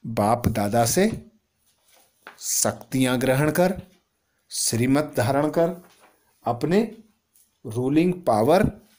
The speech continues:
और कंट्रोलिंग पावर द्वारा स्वराज्य अधिकारी बन विश्व राज्य का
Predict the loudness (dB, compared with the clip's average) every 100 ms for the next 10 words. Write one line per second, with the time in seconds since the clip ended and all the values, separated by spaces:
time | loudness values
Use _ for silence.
0 | _ -2 -2 -2 -2 -2 -2 0 2 4
1 | 4 2 -2 0 2 4 2 4 4 4
2 | 2 -2 -16 _ _ _ -6 0 4 4
3 | 4 2 2 0 0 0 0 0 2 4
4 | 4 6 4 4 -4 -20 _ _ -2 0
5 | 2 2 0 2 2 2 0 -2 0